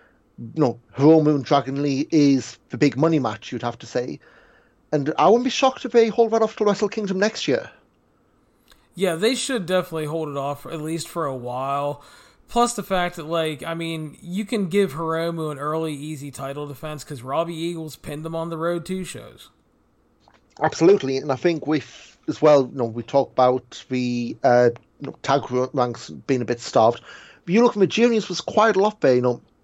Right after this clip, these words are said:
Speaker 1: You know, Sean Yo, you know, okay, they, you know, spoil a bit later on, win the tag titles. If you want to, you know, s-, give them individual shots, you can.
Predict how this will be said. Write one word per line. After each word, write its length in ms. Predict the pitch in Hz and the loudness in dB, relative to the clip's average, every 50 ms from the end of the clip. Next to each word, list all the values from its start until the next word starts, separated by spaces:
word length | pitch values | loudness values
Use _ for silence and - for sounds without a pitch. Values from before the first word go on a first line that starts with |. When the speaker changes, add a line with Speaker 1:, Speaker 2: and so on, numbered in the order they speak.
| _ _ _ _ _ _ _ _ - _ _ _ _ - | _ _ _ _ _ _ _ _ -20 _ _ _ _ -4
Speaker 1:
You 60 | 180 | -2
know, 120 | 127 - - - - - _ - | -2 -2 -4 -10 -20 -20 _ -12
Sean 360 | - - - 208 190 175 160 | -2 2 4 4 6 4 4
Yo, 400 | 175 190 196 180 143 131 110 - - - - _ _ | 4 4 4 4 4 2 -2 -6 -14 -20 -20 _ _
you 60 | - | -4
know, 120 | 156 135 123 | -2 -2 -2
okay, 220 | 120 - 147 135 | 0 2 2 2
they, 240 | 120 131 127 127 127 | 4 4 4 4 4
you 260 | 127 123 123 123 120 - - | 2 0 -2 -4 -8 -14 -18
know, 280 | 131 131 - 117 - | -18 -12 -10 -10 -10
spoil 260 | - - - - 123 120 | -10 -4 2 4 4 4
a 40 | |
bit 140 | 120 - - | 4 2 2
later 240 | 127 127 123 110 120 | 2 2 4 4 4
on, 220 | 131 131 131 123 120 - | 2 2 2 -2 -4 -4
win 120 | - 123 120 | -4 -2 -2
the 60 | 117 | 0
tag 220 | 113 139 151 147 | 0 0 0 0
titles. 320 | - - 127 120 113 117 - - - - - - _ - | 0 2 0 2 0 -2 -8 -16 -20 -20 -20 -20 _ -6
If 160 | - 160 - | -6 0 4
you 100 | 147 160 | 6 6
want 320 | 156 156 151 151 147 - - | 8 8 6 4 2 -2 -4
to, 340 | - 151 147 147 143 147 | -2 2 2 4 4 4
you 60 | 143 135 | 2 2
know, 180 | 131 123 123 _ _ _ _ - - | 0 -2 -4 _ _ _ _ -20 -20
s-, 140 | - - - _ - - | -20 -20 -20 _ -10 0
give 140 | - 151 120 | 2 4 4
them 160 | 131 131 135 | 6 4 4
individual 400 | 139 139 127 135 139 - 135 135 | 2 0 0 -2 -2 -2 -2 -4
shots, 380 | - - - 151 160 - - - | 0 2 2 2 2 0 -4 -8
you 60 | 139 | -4
can. 400 | - 147 151 156 147 156 151 147 | 0 2 2 2 2 0 -2 -6